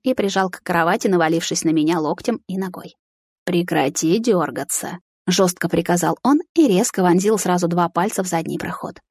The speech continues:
Это было неожиданно и больно. После последнего вызова, где меня драли в зад, анус до сих пор болел и никак не проходил. Мне хотелось сказать об этом Шамилю, но я не могла.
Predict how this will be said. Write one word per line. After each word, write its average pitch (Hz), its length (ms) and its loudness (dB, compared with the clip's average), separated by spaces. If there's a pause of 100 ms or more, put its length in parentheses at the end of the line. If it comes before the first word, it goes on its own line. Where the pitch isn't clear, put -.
(240)
Это 180 220 0
было 165 160 2
неожиданно 165 720 2
и 233 40 -2
больно. - 360 -10 (600)
После 311 300 2
последнего 185 640 2
вызова, 277 420 2 (260)
где 175 260 2
меня 180 280 4
драли 170 320 -2
в 175 60 -8
зад, 185 280 -4 (140)
анус 202 260 0
до 175 100 -4
сих - 220 -6
пор 175 160 0
болел 190 360 -2 (300)
и 247 100 2
никак 277 380 2
не 160 80 0
проходил. 170 540 -6 (400)
Мне 240 160 2
хотелось 208 400 2
сказать 185 340 0
об 185 140 2
этом 180 160 0
Шамилю, 202 440 2
но 170 100 4
я 190 160 0
не 185 100 2
могла. 220 400 0